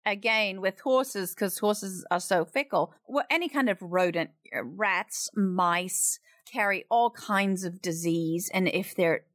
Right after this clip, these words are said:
dying in your hay and then accidentally get fed, you know, we run the risk of botulism. But one of the big concerns is certain wildlife, opossums, and there's even some research that suggests cats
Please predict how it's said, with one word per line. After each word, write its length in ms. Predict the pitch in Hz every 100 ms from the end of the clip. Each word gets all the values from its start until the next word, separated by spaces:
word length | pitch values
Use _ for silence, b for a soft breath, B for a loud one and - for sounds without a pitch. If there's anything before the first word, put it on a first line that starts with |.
| -
dying 600 | 196 190 190 180 175 170
in 340 | - 175 175
your 420 | 170 160 160 147 -
hay 460 | - - 180 175 165
and 140 | 170
then 160 | 160 160
accidentally 680 | 180 - - 165 170 - 156
get 260 | 147 - -
fed, 480 | - 190 180 170
you 60 | 180
know, 120 | 151
we 160 | 151 160
run 200 | 170 156
the 100 | 147
risk 260 | 147 -
of 160 | - _
botulism. 960 | 185 190 - 196 185 180 180 175 175 180 B -
But 220 | 233 -
one 160 | 254 415
of 120 | 466
the 140 | 220 - -
big 480 | 196 220 311 349 - _ -
concerns 920 | 330 339 - 320 302 330 349 - - _ _ _ -
is 720 | 233 226 226 226 220 202 - -
certain 480 | - 277 - 277 247
wildlife, 720 | 208 220 226 175 185 277 _ _ -
opossums, 920 | 185 - 220 214 233 208 254 302 - b b _
and 140 | 220 214
there's 160 | 196
even 240 | 233 226 233
some 240 | 233 208
research 380 | 202 202 196 -
that 160 | -
suggests 500 | - 190 196 185 -
cats 800 | - - 202 185 220 - - -